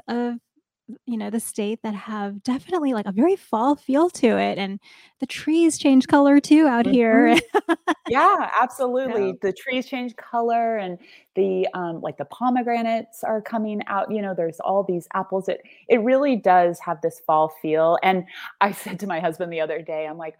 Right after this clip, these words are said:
Speaker 2: I woke up in the morning and I went outside and I was like, "Wait, it smells like fall." <laughs>
Speaker 1: Yes,
Speaker 2: Wait.
Speaker 1: there's that
Speaker 2: And it,
Speaker 1: smell.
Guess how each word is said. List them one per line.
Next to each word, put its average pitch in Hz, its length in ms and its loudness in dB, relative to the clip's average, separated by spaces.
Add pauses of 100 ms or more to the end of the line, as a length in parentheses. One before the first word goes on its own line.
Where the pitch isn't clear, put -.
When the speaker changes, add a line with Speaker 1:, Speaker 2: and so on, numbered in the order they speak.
(600)
Speaker 2:
I 190 80 4
woke 185 200 4
up 185 120 2
in 170 80 0
the 160 60 2
morning 160 600 -2
and 147 260 -2
I 147 40 0
went 156 160 0
outside 147 720 0
and 143 160 -6 (300)
I - 40 -16
was 156 120 -20
like, 160 100 -20 (100)
"Wait, 226 220 -6
it - 160 -16
smells 220 460 -4
like 170 140 -8
fall." - 500 -8 (140)
<laughs> - 120 -2 (280)
Speaker 1:
Yes, 220 260 -4
Speaker 2:
Wait. - 220 0 (200)
Speaker 1:
there's 226 240 -2
that 240 140 2
Speaker 2:
And 240 100 2
it, 294 100 -2
Speaker 1:
smell. 269 580 -2